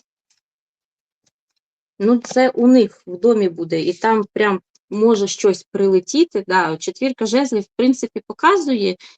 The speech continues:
інколи на, е, центр прийняття рішення. Дай Боже, щоб воно прям так програлося, вежа по Кремлю. Але ж, ну, ми розуміємо, що, мабуть, так не, не,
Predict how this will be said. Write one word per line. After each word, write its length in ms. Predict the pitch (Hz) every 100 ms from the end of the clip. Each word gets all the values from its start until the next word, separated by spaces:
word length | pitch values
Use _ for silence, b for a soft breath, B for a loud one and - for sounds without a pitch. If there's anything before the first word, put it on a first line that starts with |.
| B -
інколи 480 | 226 214 196 190 185
на, 440 | 190 185 175 170 - -
е, 260 | 175 170 170
центр 380 | 214 202 185 170
прийняття 540 | 185 185 185 180 175 165
рішення. 440 | 165 - 160 160
Дай 200 | 190 233
Боже, 280 | 202 185 170
щоб 200 | - 170
воно 240 | 175 175
прям 220 | 170 175 165
так 200 | 285 339
програлося, 640 | 240 202 180 156 156 - 170
вежа 420 | 190 180 165 170 -
по 160 | 165
Кремлю. 500 | 160 185 175 160 151 - B B B
Але 180 | 202 240
ж, 160 | -
ну, 100 | 233
ми 80 | 208
розуміємо, 540 | 220 208 220 233 196
що, 180 | 185 180
мабуть, 300 | 185 180 185
так 240 | 190 202 185
не, 420 | 190 185 180 175
не, 240 | 190 185